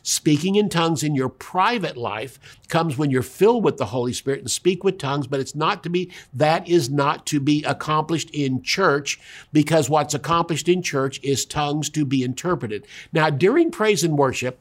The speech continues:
people can praise God in tongues. And again, I explain that later in the church. I don't want to stop any of that, because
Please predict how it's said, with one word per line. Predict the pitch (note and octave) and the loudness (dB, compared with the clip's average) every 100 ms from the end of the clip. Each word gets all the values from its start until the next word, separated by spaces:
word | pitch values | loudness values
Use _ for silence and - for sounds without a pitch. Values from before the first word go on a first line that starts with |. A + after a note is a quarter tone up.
| _ | _
people | D3 D3 D3+ | -2 0 0
can | E3+ C#3 | -2 -2
praise | D3+ D3 A#2 | 0 0 2
God | C#3+ C3+ | 2 2
in | C3 | 0
tongues. | C3 C3 C#3 D3+ - - - - | -2 0 0 -2 -8 -20 -20 -6
And | D#3+ C#3 | 0 0
again, | C#3+ B2+ C#3+ | 0 2 2
I | C#3 D3 | 2 0
explain | - - D#3+ D#3 | -2 -2 0 2
that | D#3 D3+ | 2 0
later | D3 D3 | 0 0
in | D3 | 0
the | C#3+ | -2
church. | D#3+ E3 - | -2 -2 0
I | F3+ | 2
don't | F#3+ | 4
want | B2+ | 2
to | G#2+ | 0
stop | - C3 E3 - | -2 0 0 0
any | C3+ B2+ | 0 0
of | G#2+ | -2
that, | A#2+ C#3+ G#3+ _ - - | -2 -4 -6 _ -20 -6
because | D#3 E3 D#3+ | -4 2 2